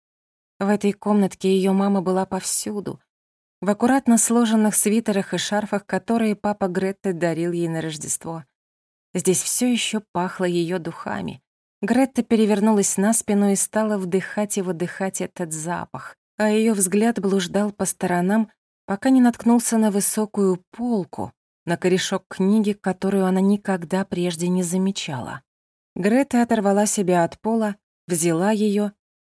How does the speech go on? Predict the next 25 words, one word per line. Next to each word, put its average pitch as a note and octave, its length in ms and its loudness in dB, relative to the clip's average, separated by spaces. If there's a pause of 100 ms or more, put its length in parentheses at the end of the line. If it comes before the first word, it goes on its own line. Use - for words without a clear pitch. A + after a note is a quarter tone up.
и F#3+ 140 0
увидела, F#3+ 520 0
что - 320 -4
это F3+ 340 -2
альбом, F3+ 420 0
полный G3 360 0
фотографий F#3 760 -4
и F#3+ 140 -6
пожелтевших F#3 840 -4
газетных F3+ 640 -4
вырезок. E3+ 520 -6 (960)
Открыв C4+ 380 0
его G#3 240 2
наугад, G3 560 2
она G3+ 240 2
увидела G3+ 360 0
статью F#3 500 -4
из F3 220 -4
Rolling F3+ 400 0
Stone G3 520 -2 (300)
с - 140 -4
первым A#3 380 4
упоминанием G#3 720 2
о G#3 40 0
себе, F#3+ 460 -4